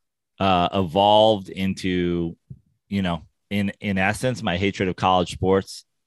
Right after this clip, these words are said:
altogether, because that is sort of the crown jewel of,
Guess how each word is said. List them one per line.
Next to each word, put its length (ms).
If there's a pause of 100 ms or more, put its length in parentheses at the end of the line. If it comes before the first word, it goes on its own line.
(380)
altogether, 760 (340)
because 380
that 260
is 80
sort 220
of 120
the 460 (480)
crown 600
jewel 760 (340)
of, 680